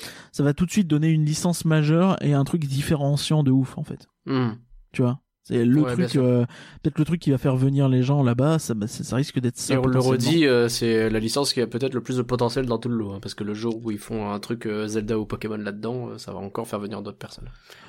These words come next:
Speaker 1: Tout à fait, et là pour le coup ils ont la place, hein. <laughs>
Speaker 2: Ouais.
Speaker 1: Ils,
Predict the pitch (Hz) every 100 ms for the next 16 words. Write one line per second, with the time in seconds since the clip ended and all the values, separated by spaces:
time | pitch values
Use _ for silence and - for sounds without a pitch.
0 | - - 185 196 143 147 165 151 135 202
1 | 156 160 180 131 - 127 - 151 185 180
2 | 165 - 117 - 120 127 123 - - 147